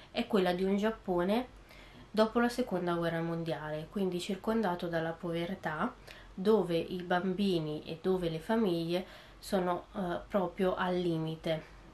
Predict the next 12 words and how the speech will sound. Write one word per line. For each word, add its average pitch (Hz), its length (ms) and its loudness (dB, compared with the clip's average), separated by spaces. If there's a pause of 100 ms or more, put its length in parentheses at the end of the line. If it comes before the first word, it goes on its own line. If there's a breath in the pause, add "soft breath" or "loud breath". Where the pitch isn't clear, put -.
(180)
Quindi 190 500 4
i 220 60 4
figli 190 540 0
molto 185 340 2
spesso 180 560 -4
sono 185 300 -2
coloro 175 400 0
che 185 100 -4
portano 165 560 -4
lo 165 80 -4
stipendio 160 680 -4
a 165 120 -6